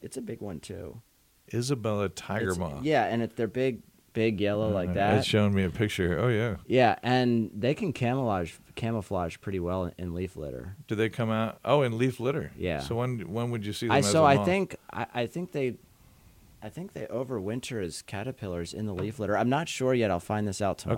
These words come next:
Speaker 1: tomorrow.
Speaker 2: All right, you'll
Speaker 1: Um,
Speaker 2: share that with us. That'd be
Speaker 1: Yeah,
Speaker 2: good.
Speaker 1: and then, um, I don't. Do they pupate in the spring?
Speaker 2: Yeah, I
Speaker 1: But
Speaker 2: would think
Speaker 1: m-,
Speaker 2: so.
Speaker 1: moths, I, you know,
Speaker 2: Yeah,
Speaker 1: consider
Speaker 2: usually.
Speaker 1: more fall.
Speaker 2: Uh,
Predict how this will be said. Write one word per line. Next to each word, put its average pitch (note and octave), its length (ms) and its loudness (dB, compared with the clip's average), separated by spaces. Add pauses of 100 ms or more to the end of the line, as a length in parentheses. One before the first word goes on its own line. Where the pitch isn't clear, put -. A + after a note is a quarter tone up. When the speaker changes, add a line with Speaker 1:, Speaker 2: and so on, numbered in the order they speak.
Speaker 1:
tomorrow. D#2+ 340 0 (460)
Speaker 2:
All G#2 140 -4
right, A2 60 2
you'll G2+ 220 4
Speaker 1:
Um, F#2 40 2
Speaker 2:
share G#2 220 2
that G2 160 0
with F2+ 100 0
us. G#2 140 -6
That'd G2+ 140 -4
be A#2 60 4
Speaker 1:
Yeah, A2+ 180 8
Speaker 2:
good. B1+ 80 0
Speaker 1:
and A2 120 2
then, B2 300 0 (120)
um, G2 720 -2 (760)
I F#2+ 80 -6
don't. G2+ 260 -8
Do G#2 100 -6
they F#2+ 200 -2 (240)
pupate A#2 340 0
in F2+ 80 -2
the F2+ 80 -4
spring? B2+ 680 -2 (240)
Speaker 2:
Yeah, G2+ 180 0
I - 20 2
Speaker 1:
But A2+ 140 4
Speaker 2:
would A#2 60 0
think G#2+ 220 -2
Speaker 1:
m-, E2 80 -6
Speaker 2:
so. E2 80 -6
Speaker 1:
moths, C3+ 540 4
I, A2+ 180 4 (100)
you A2+ 180 -2
know, G2 60 -2 (140)
Speaker 2:
Yeah, G#2 120 2
Speaker 1:
consider A2+ 260 6
Speaker 2:
usually. A2 160 6
Speaker 1:
more G#2+ 140 6
fall. G2+ 600 4 (680)
Speaker 2:
Uh, C3 280 -4